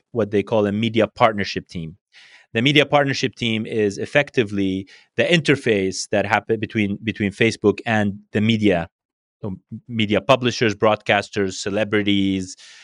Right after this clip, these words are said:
uh, newscasters, et cetera. This, so how can we help them leverage our platform for what they need to do, which was becoming more and more relevant and essential for everything they do.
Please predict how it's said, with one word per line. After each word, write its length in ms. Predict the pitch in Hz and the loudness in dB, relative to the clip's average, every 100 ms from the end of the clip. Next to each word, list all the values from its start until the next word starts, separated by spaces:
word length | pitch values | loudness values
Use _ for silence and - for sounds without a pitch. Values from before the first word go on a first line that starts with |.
| - - | -20 -6
uh, 640 | 104 98 92 92 90 90 | -2 0 2 2 0 -2
newscasters, 1120 | 98 120 117 - - 101 95 - 98 92 87 | -2 0 0 -2 0 0 0 -2 -2 -2 -4
et 120 | 98 | -10
cetera. 300 | - 98 90 | -6 -6 -6
This, 200 | 85 87 | -8 -8
so 180 | - - | -10 -8
how 340 | 95 117 113 104 | 0 2 2 2
can 380 | - 104 101 95 - _ _ - | 0 -2 -4 -10 -18 _ _ -8
we 180 | 117 117 | -2 0
help 320 | 117 117 - | 2 2 0
them 420 | 110 101 98 95 _ _ - | 0 0 -2 -6 _ _ -6
leverage 440 | 110 113 110 107 | 2 2 2 0
our 180 | 107 98 | 2 -2
platform 600 | 95 110 95 - 101 92 | 0 0 0 -2 -6 -6
for 120 | 90 101 | -4 -4
what 180 | 92 | -4
they 100 | 90 | -4
need 180 | 90 90 | -8 -8
to 80 | - | -8
do, 180 | 101 151 | 0 2
which 200 | 123 - | 2 0
was 140 | 104 | -6
becoming 400 | 104 104 110 98 | -6 -4 -4 -4
more 260 | 101 117 117 | 0 2 4
and 100 | 104 | 2
more 440 | 104 101 98 95 - _ - | 0 0 0 -2 -8 _ -12
relevant 600 | 98 113 113 101 92 87 | -2 2 2 2 -2 -6
and 140 | 95 92 | -6 -6
essential 480 | - 104 98 92 | -2 -2 -2 -4
for 180 | 80 90 | -4 -2
everything 380 | 87 87 - 85 | -2 -4 -6 -6
they 160 | 82 82 | -4 -4
do. 200 | 87 | -4